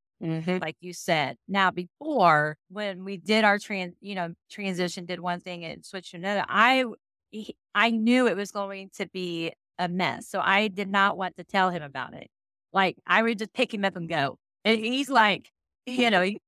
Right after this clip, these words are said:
Speaker 2: freaking out, right?
Speaker 1: Yeah. Yeah.
Speaker 2: Which was the worst thing you could do. So, um, it took me a long time. I ended up,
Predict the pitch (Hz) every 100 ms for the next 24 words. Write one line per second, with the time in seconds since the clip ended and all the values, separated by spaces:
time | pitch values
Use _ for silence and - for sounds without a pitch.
0 | - 160 151 196 170 - 156 165 180 185
1 | 214 214 _ _ _ - 214 202 214 240
2 | 202 226 233 320 - 185 170 160 156 208
3 | - - - _ - - 208 185 170 165
4 | - 175 214 220 269 247 240 214 190 180
5 | 190 165 156 156 196 240 233 202